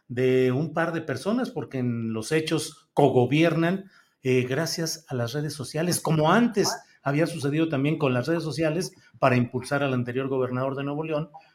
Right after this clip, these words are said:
eh, Jaime Rodríguez Calderón, denominado El Bronco. ¿En qué etapa estamos en esa construcción de presuntas realidades a partir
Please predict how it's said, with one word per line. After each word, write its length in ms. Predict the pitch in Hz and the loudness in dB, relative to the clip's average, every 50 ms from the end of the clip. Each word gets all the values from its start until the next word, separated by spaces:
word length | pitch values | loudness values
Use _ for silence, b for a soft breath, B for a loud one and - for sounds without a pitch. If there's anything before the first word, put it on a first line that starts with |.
| b b _ | b b _
eh, 680 | 135 127 123 123 120 123 117 117 120 117 113 113 110 - | -6 -4 -2 -2 -2 -2 -2 -4 -4 -2 -2 -2 -4 -4
Jaime 320 | - 135 131 131 135 131 123 | -4 -4 -4 -2 -2 -2 -2
Rodríguez 460 | 127 117 107 113 113 - 120 - - | -2 -4 -4 -4 -6 -6 -6 -6 -8
Calderón, 880 | - - - - 123 123 120 117 - 127 147 160 160 156 160 160 156 b b b b b - | -12 -8 -2 0 0 0 2 2 2 2 4 4 2 2 -2 -6 -10 b b b b b -12
denominado 760 | 104 113 113 110 110 107 107 107 110 113 117 113 113 135 - - - | -6 -4 -2 -2 -2 -4 -4 -4 -2 -2 -2 -2 -4 -6 -8 -8 -8
El 240 | 135 127 117 117 110 | -6 -6 -6 -6 -8
Bronco. 520 | - 113 107 104 101 101 98 - - - - B B B B - - | -10 -10 -10 -10 -12 -14 -18 -20 -18 -16 -16 B B B B -4 0
¿En 180 | 156 165 160 | 0 0 2
qué 100 | 160 220 | 2 0
etapa 400 | 220 220 - 208 202 208 - 180 | -2 0 -2 -4 -4 -2 -2 -2
estamos 540 | 160 - - - 156 156 160 156 147 - - | 0 0 2 4 4 6 6 4 2 2 2
en 100 | 127 139 | 2 2
esa 240 | 151 143 - 151 - | 2 2 2 0 0
construcción 800 | - 135 127 127 - 135 - - - - 165 175 185 196 190 196 B B B B B - | 0 -2 -2 -2 -2 -4 -6 -6 -2 2 4 4 4 2 0 -4 B B B B B 0
de 140 | 120 135 131 | 2 2 4
presuntas 640 | 135 143 139 127 - 185 185 190 190 190 175 135 127 | 4 2 0 2 4 2 2 4 6 4 4 4 4
realidades 920 | 147 139 131 127 131 127 131 151 165 180 180 208 208 202 - - b b b b b b | 4 4 4 4 2 2 4 6 6 6 6 4 2 0 -2 -6 b b b b b b
a 180 | - 139 - - | -4 -4 0 2
partir 760 | 180 160 127 - - - - 180 190 196 202 196 - - | 2 2 2 2 -2 -2 0 4 4 4 4 2 -2 -10